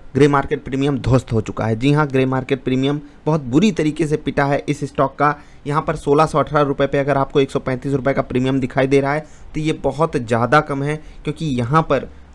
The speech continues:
आपको जो परसेंटेज टर्म्स में वैल्यू मिल रही है, वो less than ten percent की है।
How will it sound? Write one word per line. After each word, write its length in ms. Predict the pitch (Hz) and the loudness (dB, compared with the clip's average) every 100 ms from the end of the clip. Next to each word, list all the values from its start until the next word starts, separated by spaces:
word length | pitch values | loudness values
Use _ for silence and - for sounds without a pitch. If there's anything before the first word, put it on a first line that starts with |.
| - | -6
आपको 480 | 143 160 - 147 131 - - 139 | -2 -2 -4 -4 -4 -6 -8 -4
जो 80 | |
परसेंटेज 680 | 151 151 135 143 151 165 160 | 2 2 2 -2 0 0 0
टर्म्स 280 | 156 143 139 | -2 -2 0
में 120 | 143 | 0
वैल्यू 300 | 135 131 143 | 4 4 6
मिल 200 | 135 127 | 4 2
रही 160 | 123 123 | 2 2
है, 180 | 139 147 - - | 0 -2 -10 -2
वो 80 | 135 | 2
less 360 | 131 139 156 139 | 4 4 2 -2
than 400 | 117 120 135 139 - | -2 0 0 0 0
ten 180 | 123 135 - | 0 0 0
percent 440 | 117 113 254 254 127 | -2 0 -2 -2 -2
की 240 | 127 120 | 0 2
है। 260 | 120 113 | 4 2